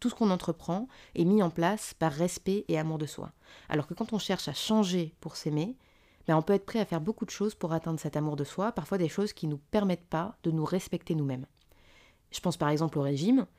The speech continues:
manger que du raisin ou du chou pendant quinze jours, c'est pas vous traiter avec respect.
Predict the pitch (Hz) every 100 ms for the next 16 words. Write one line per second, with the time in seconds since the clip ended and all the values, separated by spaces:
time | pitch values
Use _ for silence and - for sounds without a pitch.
0 | _ _ - 165 196 202 165 170 165 170
1 | 165 143 147 226 - 147 - 156 143 190
2 | 285 - _ _ _ - - 233 226 190
3 | 175 208 170 - 151 - 190